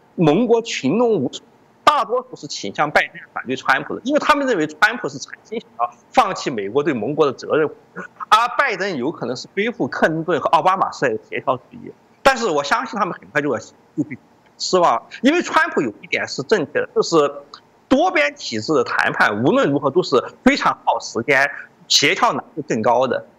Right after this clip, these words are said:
在冷战刚刚结束、全球化的红利还多，大家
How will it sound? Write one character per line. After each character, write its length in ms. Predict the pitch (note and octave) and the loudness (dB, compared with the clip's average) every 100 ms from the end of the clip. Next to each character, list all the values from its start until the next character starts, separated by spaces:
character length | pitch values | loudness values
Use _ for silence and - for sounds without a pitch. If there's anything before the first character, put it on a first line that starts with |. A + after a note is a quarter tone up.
| - | 0
在 140 | D4+ A3+ | 0 0
冷 160 | C3+ | -2
战 120 | F#3+ G3+ | -2 0
刚 220 | A#3 B3 | -2 -2
刚 140 | B3+ | -8
结 180 | - - | -8 -8
束、 240 | - A#2 G2+ | -6 -6 -6
全 240 | - E3+ | 0 0
球 140 | G#3+ B3+ | 0 0
化 120 | A#3 | 0
的 80 | C3 | 0
红 300 | - - C#3 | -6 -6 -2
利 100 | F#3 | -2
还 160 | - | 0
多， 360 | A2 B2+ C#3+ D3 - _ _ | -2 0 -2 -2 -8 _ _
大 160 | C4 | 2
家 300 | A3 A#3+ B3 | 2 0 0